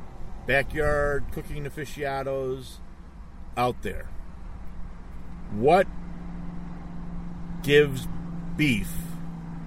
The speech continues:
what gives a cut of steak the best flavor when you cook it?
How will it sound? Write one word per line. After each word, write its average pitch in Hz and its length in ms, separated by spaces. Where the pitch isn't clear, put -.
what 214 160
gives 214 160
a 160 60
cut 165 220
of 160 80
steak 107 380
the 104 80
best - 500
flavor 101 640
when 101 140
you 104 60
cook - 280
it? - 100